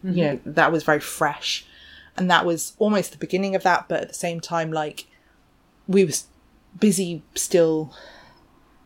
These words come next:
Speaker 2: reeling from that and backlash from that. And now I st-, I, there is some hope, basically, is my point.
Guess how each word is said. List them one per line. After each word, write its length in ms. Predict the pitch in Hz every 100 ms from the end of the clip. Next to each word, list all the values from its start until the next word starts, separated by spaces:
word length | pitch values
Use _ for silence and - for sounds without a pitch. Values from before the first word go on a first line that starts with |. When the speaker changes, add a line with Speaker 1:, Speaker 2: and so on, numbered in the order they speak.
| -
Speaker 2:
reeling 600 | 160 160 180 185 160 156
from 180 | - 156
that 220 | 147 147
and 120 | 139 151
backlash 460 | 156 - 151 -
from 140 | - 147
that. 200 | 139 -
And 100 | 156
now 220 | 160 156
I 100 | 160
st-, 340 | - - 151 147
I, 100 | 151
there 240 | - 190
is 140 | 220
some 120 | - 180
hope, 300 | 147 - - -
basically, 480 | 135 - - - 135
is 140 | -
my 100 | 135
point. 280 | - 131